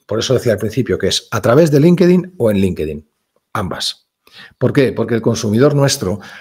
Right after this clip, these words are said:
aunque sea un ceo, un director de compras, quien sea, seguramente, eh, mira por la web en Google, seguramente tiene su ocio en YouTube y puede buscar, seguramente tiene su Instagram,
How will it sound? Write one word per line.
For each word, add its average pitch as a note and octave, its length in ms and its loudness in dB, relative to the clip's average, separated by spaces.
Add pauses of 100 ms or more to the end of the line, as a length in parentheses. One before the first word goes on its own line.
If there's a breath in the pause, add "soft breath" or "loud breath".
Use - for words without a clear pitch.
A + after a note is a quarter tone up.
aunque G2 220 -2
sea A#2 160 2
un A#2 80 4
ceo, A#2+ 200 2
un A2 60 2
director G2 360 0
de G2 100 0
compras, G#2 420 0
quien A2 280 0
sea, G2 360 -2 (380 loud breath)
seguramente, C#3+ 1040 2
eh, G2 60 -2
mira G2+ 720 0
por F2 240 -6
la F2 160 -2
web B2 260 2
en A2+ 120 0
Google, C3+ 540 2
seguramente A2+ 600 0
tiene A2 240 0
su A2 160 -2
ocio G#2 240 -2
en G#2 80 0
YouTube A#2+ 360 0
y G2+ 40 -4
puede F2 260 -4
buscar, C3 600 0
seguramente A#2+ 720 2
tiene E2 200 -6
su - 160 -4
Instagram, A#2+ 580 0